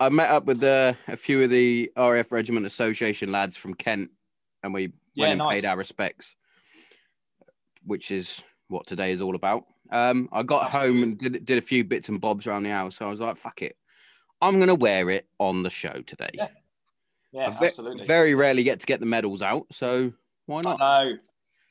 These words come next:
Speaker 2: I know. I dusted mine off earlier. We've got a local. I didn't know what to do today, obviously, with what's going on. I thought,
Speaker 1: Yeah.
Speaker 2: "You know what?" I was umming and ahhing. I thought, "Do I go on a little run?" And, you know, a lot of, eh,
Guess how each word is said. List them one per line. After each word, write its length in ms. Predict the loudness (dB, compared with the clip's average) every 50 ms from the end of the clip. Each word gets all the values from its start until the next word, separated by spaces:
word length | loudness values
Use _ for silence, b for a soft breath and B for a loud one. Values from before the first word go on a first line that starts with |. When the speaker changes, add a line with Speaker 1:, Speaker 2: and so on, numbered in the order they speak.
| _ _ _ _ _ _ _
Speaker 2:
I 100 | -8 -2
know. 180 | 0 2 4 4
I 80 | 4
dusted 280 | 2 0 -6 -6 -6 -4
mine 200 | 0 0 0 0
off 160 | 0 -4 -4 -6
earlier. 340 | -6 -6 -4 -6 -8 -8 -10 _ _
We've 240 | -6 -6 -6 -6 -4
got 220 | -2 -2 -2 0
a 20 | 0
local. 500 | -2 -2 -2 -4 -6 -6 -6 -6 -8 -10 _ _ _ _ _ _ _ _ _ -8
I 60 | -8
didn't 220 | -4 -4 -4 -2 0
know 140 | 0 0 2
what 140 | 0 0 -4
to 80 | -6
do 240 | -2 2 4 4 4
today, 400 | 2 2 0 0 0 2 0 -2
obviously, 320 | -4 -4 -6 -6 -8 -6 -6
with 180 | -6 -6 -6 -4
what's 220 | -4 -4 -4 -4
going 220 | -6 -6 -6 -2 -2
on. 160 | 0 0 0
I 60 | -2
thought, 320 | -4 -8 -8 -8 -8 -8 -6
Speaker 1:
Yeah. 280 | -4 -2 0 0 0 0
Speaker 2:
"You 60 | -2 -4
know 40 |
what?" 300 | -2 0 0 0 0 -2 -4 _ _ _ _ _ _ _ _ _ -16
I 100 | -12 -8
was 120 | -4 -2
umming 160 | -2 -2 0 -2 -2
and 100 | 0 2
ahhing. 380 | 2 4 4 2 2 0 -2 -2
I 60 | -4
thought, 280 | -4 -4 -6 -6 -2
"Do 100 | -2 0
I 60 | 0 0
go 100 | 0 -2
on 160 | -4 -4 -4
a 40 | -6
little 240 | -6 -6 -6 -4 -2
run?" 420 | 2 2 4 4 4 2 0 -2
And, 160 | -6 -10 -10
you 60 | -6 -4
know, 120 | -2 -2
a 40 | -2
lot 120 | -2 -4 -6 -10 _ _ _ _ _ _ _ _ _ _ _ _ _ _
of, 60 | -8
eh, 60 | -8